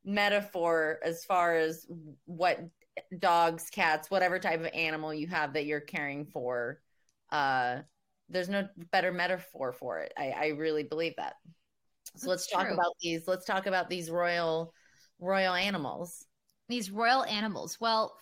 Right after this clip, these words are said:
Speaker 2: first off, a little context. I always love my fun facts. Let's go back in time into history. Um, who is the British royal family? And no, it is not King Arthur and the Knights of the Round Table.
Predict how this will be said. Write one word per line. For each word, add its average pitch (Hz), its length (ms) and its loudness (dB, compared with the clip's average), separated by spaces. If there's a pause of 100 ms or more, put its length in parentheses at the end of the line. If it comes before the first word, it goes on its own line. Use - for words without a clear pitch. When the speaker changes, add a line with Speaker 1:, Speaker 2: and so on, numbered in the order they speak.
Speaker 2:
first 277 340 2
off, 233 380 4
a 214 100 -2
little 233 400 0
context. 269 880 0
I - 220 -4
always 202 400 0
love 247 180 -2
my 247 480 2 (460)
fun 233 240 4
facts. 233 720 2
Let's - 100 -12
go 175 180 -4 (100)
back 208 260 2
in 262 160 -2
time 240 400 2
into 226 220 -2
history. 202 880 -4 (460)
Um, 196 340 2 (400)
who 330 220 0 (120)
is 392 300 0
the 440 140 -6
British - 360 -4
royal - 220 -6
family? 98 600 -8 (400)
And 202 280 -2
no, 269 460 2
it 220 140 -2
is 226 160 -2
not 208 280 0
King 196 400 -6
Arthur 165 500 -4
and 170 200 -8
the 156 60 -10
Knights 143 340 -12
of 170 80 -18
the 147 80 -10
Round 143 260 -4
Table. - 460 -10